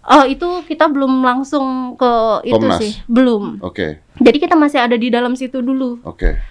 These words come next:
Speaker 1: Heeh, nggak lama, sekitar satu bulanan setelah itu kita mulai keluar. Sebenarnya tidak semua yang, karena yang keluar, eh, bareng-bareng sama kita itu sebenarnya nggak semua,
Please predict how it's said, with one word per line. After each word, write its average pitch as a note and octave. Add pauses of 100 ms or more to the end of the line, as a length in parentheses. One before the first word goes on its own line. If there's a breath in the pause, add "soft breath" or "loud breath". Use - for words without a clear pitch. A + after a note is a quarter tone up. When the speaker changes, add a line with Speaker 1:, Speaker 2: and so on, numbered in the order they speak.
(160 soft breath)
Speaker 1:
Heeh, A3+ (100)
nggak A3+
lama, A3
sekitar B3
satu A#3+
bulanan A3+
setelah G#3
itu B3+
kita C4+ (440 soft breath)
mulai A#3+
keluar. A#3
Sebenarnya B3+ (280 loud breath)
tidak A#3
semua C4
yang, C4
karena D4
yang D4+
keluar, C4 (180)
eh, A3+ (1600 loud breath)
bareng-bareng A#3+
sama B3+
kita A#3+
itu C#4
sebenarnya C4
nggak D4
semua, A3